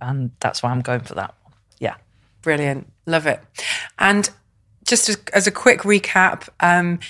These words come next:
Speaker 2: if there was one key point from today that you want listeners to take away, what would it be?
Speaker 1: I would say if you are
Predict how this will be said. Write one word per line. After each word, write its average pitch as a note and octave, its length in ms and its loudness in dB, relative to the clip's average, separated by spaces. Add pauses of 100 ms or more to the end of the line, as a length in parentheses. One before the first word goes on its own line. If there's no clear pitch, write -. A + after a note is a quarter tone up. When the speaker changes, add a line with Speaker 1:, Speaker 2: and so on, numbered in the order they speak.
(140)
Speaker 2:
if F#3 140 -2
there G3+ 80 2
was G3 140 2
one G3+ 420 4
key G3 260 -2
point F#3 360 0
from F3+ 120 -6
today D#3+ 400 4
that D#3 140 -6
you E3 140 -6
want D#3+ 180 -6
listeners D3+ 400 -4
to D#3+ 120 -8
take D3+ 280 -2
away, C#3+ 400 -2 (520)
what E3 200 2
would D3+ 140 -2
it - 100 -4
be? C#3 220 -4 (2250)
Speaker 1:
I G#3+ 220 8
would A3 160 2
say D3 520 6 (300)
if A#3+ 320 2
you A#3+ 340 0
are C3+ 520 4